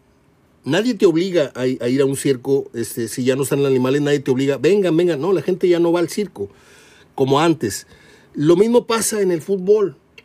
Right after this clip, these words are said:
Lo que pasa que caes en el engaño, caes en, en el ardid de la publicidad que te hace necesitar tener en tu mano el ticket de toda la temporada.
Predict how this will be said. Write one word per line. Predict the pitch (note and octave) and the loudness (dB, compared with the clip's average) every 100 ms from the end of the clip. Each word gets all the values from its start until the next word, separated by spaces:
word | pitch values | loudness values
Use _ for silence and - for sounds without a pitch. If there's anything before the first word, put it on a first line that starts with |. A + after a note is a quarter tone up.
| _ - | _ -6
Lo | D3 | -2
que | C3 | -2
pasa | B2+ F#3 E3+ B3+ | 0 2 2 0
que | A3 | -2
caes | E3+ F#3+ G3 E3+ | 0 2 2 0
en | G#3 F#3+ | 0 2
el | E3+ | 2
engaño, | D#3 F3 E3+ D#3+ C#3+ | 0 0 0 -2 -2
caes | D#3+ D3 F3+ | -4 -4 -2
en, | D#3+ | -2
en | C#3+ C#3 | -2 -2
el | C#3+ C#3 | 0 0
ardid | C3+ D3+ E3+ D#3 - | -2 -4 -4 -6 -10
de | C#3+ C#3 | -2 -2
la | C3+ | -2
publicidad | C3+ C#3 C3 D3 D3 C#3 | -4 -4 -2 0 0 -2
que | - | -4
te | C#3 - D3+ | -2 0 0
hace | D#3 - D3+ - | -2 -2 -4 -4
necesitar | C#3 C3 - C3 C#3 B2 C#3+ C3+ - - _ _ - _ - | -2 -2 -2 -4 -6 -4 -4 -2 -6 -12 _ _ -20 _ -2
tener | C#3+ C#3+ C#3+ | 2 4 4
en | D3 C3+ | 2 0
tu | C#3+ | 0
mano | C#3+ C#3 C3+ F3 _ _ _ _ _ _ _ - | 2 2 0 -4 _ _ _ _ _ _ _ -6
el | C3 B2+ | -4 -4
ticket | - C3+ F#3 C3 | -4 -2 -2 0
de | B2+ | 0
toda | G#2 A#2+ A#2+ | -2 -4 -4
la | G#2+ | -6
temporada. | A2+ A2 A#2 C#3 C#3 A#2 | -8 -6 -6 -6 -8 -12